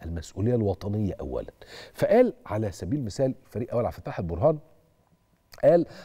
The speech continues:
"حصلت عدة محاولات في دارفور للسيطرة على المدن".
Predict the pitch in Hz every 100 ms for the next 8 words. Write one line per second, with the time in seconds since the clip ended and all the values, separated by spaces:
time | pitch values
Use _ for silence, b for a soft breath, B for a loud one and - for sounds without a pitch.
0 | B - 202 - 190 151 - - 127 175
1 | 123 - 92 - 92 135 - 113 95 -
2 | 190 - - 113 - - 104 92 - 160
3 | 151 143 131 117 107 76